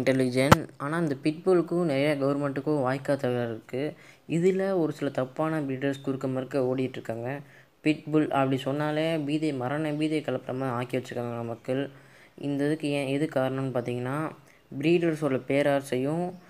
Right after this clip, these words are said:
ஓனர்ஸ் வந்து நாய்க்கு ஸ்டீராய்ட்ஸ் யூஸ் பண்றதுனால தான். இந்த பிரீடை வளர்க்க முடியும். எப்படின்னா,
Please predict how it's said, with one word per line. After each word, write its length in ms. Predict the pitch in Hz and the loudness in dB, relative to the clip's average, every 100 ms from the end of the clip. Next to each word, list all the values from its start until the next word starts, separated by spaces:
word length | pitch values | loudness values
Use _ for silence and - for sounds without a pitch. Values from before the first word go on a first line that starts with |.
| - - 139 | -20 -8 0
ஓனர்ஸ் 340 | 156 170 165 | 2 4 2
வந்து 220 | 143 135 147 | 0 -2 0
நாய்க்கு 420 | 127 135 143 131 - | 0 -2 -2 -4 2
ஸ்டீராய்ட்ஸ் 440 | 151 143 135 127 | 6 6 4 -2
யூஸ் 160 | 123 - | -6 -4
பண்றதுனால 480 | 117 120 117 117 113 | -2 0 0 -2 -2
தான். 300 | 120 143 165 - - - - - - | -2 -4 -6 -10 -20 -20 -20 -20 -14
இந்த 180 | - 143 | -2 2
பிரீடை 380 | 143 160 190 170 | 4 6 6 6
வளர்க்க 320 | 131 165 175 | 6 4 2
முடியும். 720 | 147 139 151 143 156 185 175 180 - - | 2 2 2 2 2 0 -2 -8 -20 -6
எப்படின்னா, 640 | - 135 160 151 156 170 | -4 -2 0 0 -2 -2